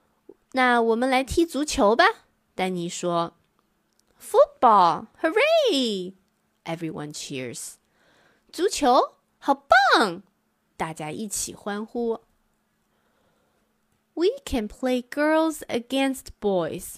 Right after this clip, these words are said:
says Peppa. 我们可以分组对抗，男生一队，女生一队，佩奇说。Each team needs a goalkeeper, says Danny Dog.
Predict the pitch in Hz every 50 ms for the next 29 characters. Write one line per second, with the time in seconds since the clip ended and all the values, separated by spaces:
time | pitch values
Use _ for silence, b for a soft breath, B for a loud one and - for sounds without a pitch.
0 | _ _ _ - - 160 151 - - - - 160 156 - 156 151 165 - _ _
1 | _ _ _ _ _ _ b b b b b b b b b b b b b _
2 | - 240 233 233 262 277 - - 277 269 269 247 240 233 - - 349 392 466 -
3 | - 214 185 - 277 277 247 - - - 381 302 - - - _ _ _ _ _
4 | _ _ _ - 190 175 180 208 254 - - 349 349 359 359 330 277 - - 285
5 | 262 226 202 190 202 208 208 208 190 156 175 - - - 339 392 466 403 247 214
6 | - 233 226 190 165 - - _ _ _ _ _ - - 165 151 - - - 156
7 | - - - 170 165 165 160 - - _ _ _ _ _ _ _ _ _ _ _
8 | _ _ _ _ _ _ _ _ _ 254 285 349 - - - - - - - -
9 | 226 220 214 214 214 208 196 - _ 202 196 196 202 196 190 - - - 185 175
10 | - - 214 220 233 254 269 247 - - 208 190 190 175 160 156 156 180 - b
11 | b b b b b _ - - 151 151 151 - - _ 190 185 185 185 170 156
12 | - 143 143 120 - -